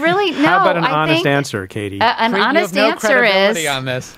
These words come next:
Speaker 1: you could see how it would be hard to maintain somebody who has been so supportive of the Me Too movement. The stories were pretty upsetting, the stories of retribution in particular, e-, even more so in some ways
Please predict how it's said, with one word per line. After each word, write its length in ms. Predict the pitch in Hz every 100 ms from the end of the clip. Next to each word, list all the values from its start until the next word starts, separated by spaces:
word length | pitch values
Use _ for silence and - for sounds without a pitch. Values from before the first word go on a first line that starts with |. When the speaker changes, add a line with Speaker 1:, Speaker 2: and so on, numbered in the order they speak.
| -
Speaker 1:
you 160 | 220
could 220 | 220 254 -
see 340 | - 240 262
how 640 | 254 196 185 185 185 185 -
it 160 | 170 175
would 180 | 175
be 140 | 170 160
hard 340 | 151 165 165
to 60 | 165
maintain 880 | 156 147 143 - 156 147 151 156 - - - _ _
somebody 580 | - 165 143 143 143 139
who 280 | 143 147
has 180 | 139 135
been 480 | - 143 143 143 139 - - -
so 260 | - 175
supportive 680 | 160 - 127 160 147 143 123
of 140 | 123
the 80 | 127
Me 200 | 131 131
Too 240 | 127 143 117
movement. 540 | 135 131 131 123 -
The 80 | 156
stories 480 | - 175 196 175 147
were 100 | 139
pretty 480 | - 131 123 123 139 - _ _ 120
upsetting, 680 | 131 - 135 123 101 110
the 100 | 131
stories 380 | - 143 127 120
of 100 | 113
retribution 760 | 131 127 117 - 123 120 131 113
in 100 | 110
particular, 840 | - 120 - 123 - - 101 104
e-, 180 | - 139 143
even 280 | 139 139
more 240 | 127 123 131
so 360 | - 107 101
in 180 | 113 123
some 300 | 120 117 117
ways 380 | 117 117 107 -